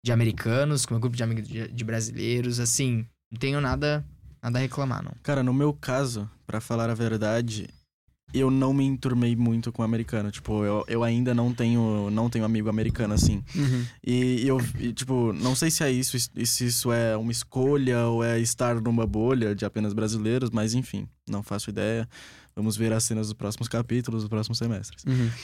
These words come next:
Speaker 2: Mas eu percebi isso mais quando eu participei de uma, de uma reunião, assim, que era meio que,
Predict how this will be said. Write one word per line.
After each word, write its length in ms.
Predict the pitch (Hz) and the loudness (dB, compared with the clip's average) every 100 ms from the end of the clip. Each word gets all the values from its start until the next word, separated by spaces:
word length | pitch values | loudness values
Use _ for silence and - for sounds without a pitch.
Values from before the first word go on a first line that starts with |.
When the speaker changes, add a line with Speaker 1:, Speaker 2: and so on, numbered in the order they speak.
| - | -6
Speaker 2:
Mas 640 | 117 120 120 120 120 117 - | 0 2 2 2 0 -2 -2
eu 100 | 131 | -4
percebi 880 | - 165 175 - 175 131 151 147 135 | 0 0 0 2 0 0 0 0 0
isso 240 | 170 - 123 | 0 2 2
mais 580 | 113 131 139 110 - | 2 2 2 0 -2
quando 880 | - 117 113 113 113 120 120 117 110 | -4 -2 0 2 2 2 4 4 2
eu 80 | 110 | 0
participei 480 | 120 117 - 120 120 | 0 -2 -2 -2 0
de 140 | 120 117 | 0 2
uma, 560 | 117 117 110 107 101 | 2 2 2 0 -2
de 100 | 107 | 0
uma 120 | 120 123 | 2 2
reunião, 420 | 127 131 131 143 | 2 2 2 2
assim, 380 | 120 - 143 139 | 0 0 -2 0
que 100 | 113 | 0
era 220 | 107 104 | 0 0
meio 260 | 104 104 | 0 0
que, 400 | 104 113 101 98 | -2 -4 -2 -4